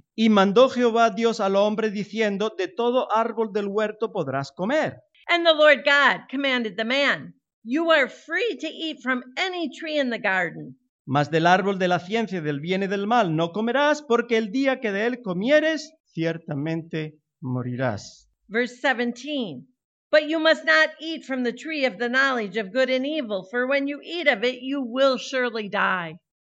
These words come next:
Speaker 1: Así que vemos que hubo un tiempo que estuvo sin el mandamiento.
Speaker 2: We can see that he spent a time that he did not have the commandment.
Speaker 1: Y vivía.
Speaker 2: And he lived.
Speaker 1: Había armonía con Dios.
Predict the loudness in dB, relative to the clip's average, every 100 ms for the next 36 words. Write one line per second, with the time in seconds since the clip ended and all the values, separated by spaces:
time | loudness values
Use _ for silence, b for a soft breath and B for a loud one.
0 | _ -10 -8 -4 -4 -2 -2 -2 -4 -6
1 | -6 -4 -4 -6 -4 -4 -4 -6 -4 -6
2 | -6 -8 -8 -8 -6 -6 -4 -4 -4 -4
3 | -6 -6 -6 -6 -8 -8 -16 -8 -8 -6
4 | -8 -6 -4 -4 -4 -8 -10 -10 -10 -12
5 | _ -6 -2 -2 -6 _ -8 -8 -6 -2
6 | 0 0 -2 -8 -14 _ -4 -4 -4 -6
7 | -2 2 2 2 0 4 4 2 -12 -12
8 | -10 -8 -8 -10 -14 _ _ _ _ _
9 | -10 -4 -4 -4 -6 -4 -2 -2 -4 -10
10 | _ _ _ -10 -6 -4 -4 -4 -4 -8
11 | -14 _ _ _ _ -8 -4 0 0 2
12 | 0 0 -2 -4 -6 2 4 2